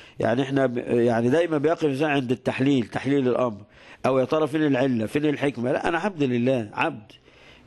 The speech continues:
آه، آه، آه، ثبت النص وصح النص، يبقى أتبع، غض النظر ظهرت لي الحكمة أم لم تظهر. إحنا غير مطالب إن أنا أسأل عن الحكمة أو العلة، ولكن ربنا سبحانه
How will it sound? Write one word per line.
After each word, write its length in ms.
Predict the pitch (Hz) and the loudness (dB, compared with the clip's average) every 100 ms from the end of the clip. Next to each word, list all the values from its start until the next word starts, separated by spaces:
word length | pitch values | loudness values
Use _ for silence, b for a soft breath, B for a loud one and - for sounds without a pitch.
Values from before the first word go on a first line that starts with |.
| - | -2
آه، 20 | 120 - | -2 -2
آه، 420 | 107 127 - 117 | -2 0 2 0
آه، 40 | |
ثبت 440 | - 190 214 185 156 | 2 0 2 0 -2
النص 440 | 156 190 156 - | 0 0 -2 -2
وصح 440 | 131 117 180 - | -2 0 -2 -2
النص، 480 | 160 156 190 151 - - B B | -4 0 -2 -4 -12 -20 B B
يبقى 260 | - 147 143 | -2 2 2
أتبع، 460 | 147 214 214 147 101 - _ _ _ _ | 0 0 2 0 -4 -16 _ _ _ _
غض 220 | 143 196 185 | -2 -2 0
النظر 340 | 180 175 151 | 0 2 2
ظهرت 360 | 165 165 139 127 | 2 2 0 2
لي 140 | 143 | 0
الحكمة 420 | 123 147 139 131 | 2 -2 0 2
أم 80 | 123 | 2
لم 120 | 113 | 2
تظهر. 440 | 110 143 135 135 135 b b b - | 0 0 0 -2 -4 b b b -10
إحنا 320 | - 175 160 | -4 0 2
غير 220 | 147 190 | 2 2
مطالب 420 | 220 185 190 190 160 | 0 0 0 0 0
إن 100 | 165 | -2
أنا 240 | 165 185 | 0 0
أسأل 340 | 202 147 143 - B B B | 0 0 -2 -4 B B B
عن 320 | 127 135 127 | -2 -2 -2
الحكمة 680 | - 135 123 180 165 151 135 - | -2 -2 -2 -2 0 0 -2 -2
أو 160 | 147 160 | 0 2
العلة، 540 | 139 143 156 123 104 107 b b b _ | 2 0 0 0 -2 -6 b b b _
ولكن 380 | - 156 202 185 | -2 0 0 0
ربنا 320 | 165 196 180 | 0 0 -2
سبحانه 140 | 151 | -2